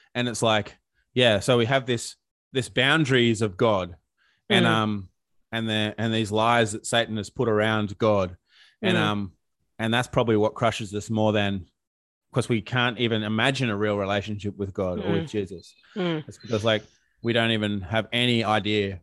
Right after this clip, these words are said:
Speaker 1: of who he really is. And,
Speaker 2: Mm.
Speaker 1: um, and as much as we've been doing this for years, and I, I, I felt like God said to me the other day, he's like,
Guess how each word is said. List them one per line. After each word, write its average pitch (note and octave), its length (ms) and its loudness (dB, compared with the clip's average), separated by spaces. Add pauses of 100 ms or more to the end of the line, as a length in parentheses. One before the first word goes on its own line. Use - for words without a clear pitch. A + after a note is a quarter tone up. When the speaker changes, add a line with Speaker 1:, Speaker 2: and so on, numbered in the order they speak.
Speaker 1:
of G#2 160 -4 (140)
who B2 140 2
he G2+ 120 0
really G2+ 340 0
is. F#2 320 -4 (260)
And, E3 180 -2
Speaker 2:
Mm. G#2 40 0
Speaker 1:
um, G2+ 200 -4 (360)
and A2+ 140 2
as G#2+ 140 0
much B2 200 -2
as G#2 140 -4
we've A2+ 160 0
been G#2+ 160 2
doing A2+ 200 0
this A2 120 -4
for - 120 -8
years, A2 320 2
and A2 100 2
I, A2 60 2
I, A2+ 240 2
I G#2+ 40 -2
felt B2 140 -2
like A2 140 -2
God A2 180 0
said A2+ 200 -4
to A2 60 -10
me G#2+ 160 -4
the G2+ 60 0
other G2 120 -2
day, G#2 260 0
he's G2 100 -4
like, G2 200 -2